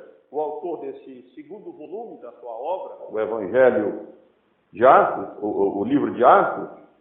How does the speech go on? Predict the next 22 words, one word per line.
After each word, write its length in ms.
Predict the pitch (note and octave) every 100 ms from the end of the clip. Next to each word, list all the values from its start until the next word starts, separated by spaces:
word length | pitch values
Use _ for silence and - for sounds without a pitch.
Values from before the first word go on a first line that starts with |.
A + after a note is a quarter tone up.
| _ _ _ _ _ _ -
é, 760 | G#2+ A2 A2+ A2 A2 G#2 - - - _ _
quer 280 | G4 B4 -
registrar 540 | F#3 D#3 - G#3 F#3+
não 260 | C4 E4+ A#3
apenas 720 | - - E3 C3+ A#2 - -
como 280 | - A3+ -
a 60 | F3
igreja 460 | D#3 D3 D3+ C3+ C3
tratou 560 | D#3+ D3+ - A3 C4
dessa 220 | F3+ -
questão, 500 | - A2 A2 B2 C#3
resolveu 580 | C3 B2+ B2+ G#2 D#3 A3+
essa 160 | - -
questão, 640 | - G2+ - G2+ G#2 - - _ _ _ _ _ -
e 160 | D3
a 60 | F#3
igreja 840 | F3+ F3 F3+ F3+ D#3+ D#3+ - - -
expandiu 1080 | - G3 F3+ A#2 B2+ D#3+ F#3+ C4+ D4 - -
através, 960 | D3+ D#3 C3+ - C3+ C#3+ F#3+ - - - _ _ _ _ _ _ _ _ _
é, 320 | - - A#2+ C3+
expandiu 640 | E3 D#3+ C3 G#3+ A#3 -
quando, 760 | F#3 F3 E3 D#3 - - -